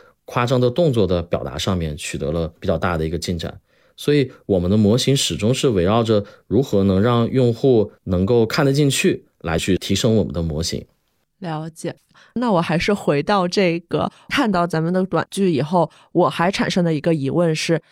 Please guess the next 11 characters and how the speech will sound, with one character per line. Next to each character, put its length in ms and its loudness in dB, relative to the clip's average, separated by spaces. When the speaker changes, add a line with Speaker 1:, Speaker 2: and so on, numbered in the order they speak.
Speaker 2:
咱 200 -2
们 360 0
呈 260 -4
现 180 -2
的 80 0
画 220 0
面 140 0
O 60 2
S 280 0
的 100 0
话， 220 -4